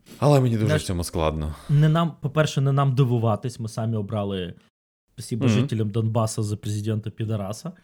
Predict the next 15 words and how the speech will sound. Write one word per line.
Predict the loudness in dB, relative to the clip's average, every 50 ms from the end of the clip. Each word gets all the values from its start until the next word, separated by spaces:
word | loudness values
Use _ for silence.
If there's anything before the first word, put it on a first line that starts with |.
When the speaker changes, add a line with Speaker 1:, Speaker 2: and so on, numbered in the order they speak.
| _ _ _ -20 -20 _ _ _ _ _ _ -6 -2
Speaker 2:
Але, | 0 0 0 0 -2 -4 -4 -4 -4 -4 -6 -6 -8 -8
Speaker 1:
<laughs> | -12 -16 _ _ -20 _ -14 -4 -2
І, | 0
і | 0 0 0 0 2 2 2
Speaker 2:
м, | 2
Speaker 1:
мешканцям | 2 2 2 2 0 -2 0 2 2
Одеси | 4 4 4 4 4 2 -4
також, | -6 -6 -6 -6 -6 -6 -6 -8
давай | -8 -6 -4 -2 -2 -2 -2
будемо | -2 -4 -6 -6
чесними, | -6 -6 -6 -6 -6 -8 -8
в | -6
Одесі | -4 -4 -6 -4 -4 -2
Speaker 2:
Так. | -2 0
Speaker 1:
теж | 0 -2 -4 -6 -8